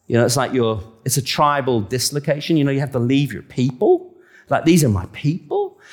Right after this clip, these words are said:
So there's an identity thing that happens when God interrupts. God wants to come and interrupt us around our identity, about who we think we are and who he thinks we are.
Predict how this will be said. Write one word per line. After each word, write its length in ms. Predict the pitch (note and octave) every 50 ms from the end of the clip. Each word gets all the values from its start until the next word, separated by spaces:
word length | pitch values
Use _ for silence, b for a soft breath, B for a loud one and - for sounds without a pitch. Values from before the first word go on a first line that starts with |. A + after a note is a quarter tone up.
| B B
So 140 | - - F3
there's 140 | E3 D#3 D#3
an 60 | D#3+
identity 720 | D3 C#3+ C#3 - - - E4 - - C4 F#3+ E3 D3+ C3
thing 520 | A#2+ - - B2+ A2 G#2+ G#2 G2+ G2+ F#2
that 140 | F2 - -
happens 420 | - - A2+ - - - G2+ F2
when 100 | G2 G2+
God 260 | F2+ G2+ A2 G2 F#2 - -
interrupts. 560 | A2+ A2+ G#2+ G#2+ - G2+ F2+ E2+ - - -
God 300 | - - A3+ - - -
wants 200 | G3+ G3 F#3+ -
to 80 | - D#3
come 240 | - - D3 D3 D3+
and 100 | D3+ D3+
interrupt 640 | - D3+ C#3 C3 C3+ D3 C3 B2 A#2 - - - -
us 220 | G2+ A2+ - -
around 360 | C#3+ C3+ B2 A2+ A2+ B2 - - -
our 180 | - C3+ D3
identity, 960 | - E3 F3 F#3 - - D#4+ F#4 - _ - - D#3+ - - D#2 A#1+ - - - _ _ _ B B B B B B B B B B B _ _ _ _ _ -
about 240 | C3+ E3+ E3+ - -
who 320 | - - G#3 A3 G#3+ G#3
we 260 | G3 F#3 F#3 F3+ F3
think 460 | D#3 - - - F3+ F#3 F3+ - - B2
we 220 | B2 A#2+ A#2 A2+
are 300 | - F2+ G2 G#2 B2 C#3+
and 80 | E3 E3+
who 220 | E3 F#3 G3+ G#3
he 260 | G#3+ - D4 F4+ F#4 D4
thinks 460 | - - - C3 A#2+ G2+ - - -
we 100 | G2+ F#2+
are. 240 | E2+ D2 - -